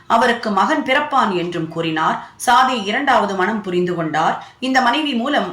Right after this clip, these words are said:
அவருக்கு பெண் குழந்தைகளே பிறந்தன. எனவே அவர் மிகவும் மனம் தளர்வடைந்தார்.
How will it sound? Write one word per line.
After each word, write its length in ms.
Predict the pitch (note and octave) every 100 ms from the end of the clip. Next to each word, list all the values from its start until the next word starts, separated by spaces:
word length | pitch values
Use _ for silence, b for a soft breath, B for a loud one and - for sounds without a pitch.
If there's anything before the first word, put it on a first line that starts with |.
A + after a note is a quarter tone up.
| -
அவருக்கு 440 | G#3 G#3+ G#3 G#3
பெண் 260 | - F#3 C4
குழந்தைகளே 480 | A3 F#3 F#3 F#3 A3
பிறந்தன. 440 | - E3 E3 D#3 E3 A3+ B B
எனவே 320 | - B3+ C#4 D4+
அவர் 220 | A#3 G#3+
மிகவும் 380 | G3+ A#3 C#4+ C4
மனம் 320 | F#3 A#3+ C#4
தளர்வடைந்தார். 840 | G#3+ G3+ A3+ F#3+ E3 D#3+ D#3 E3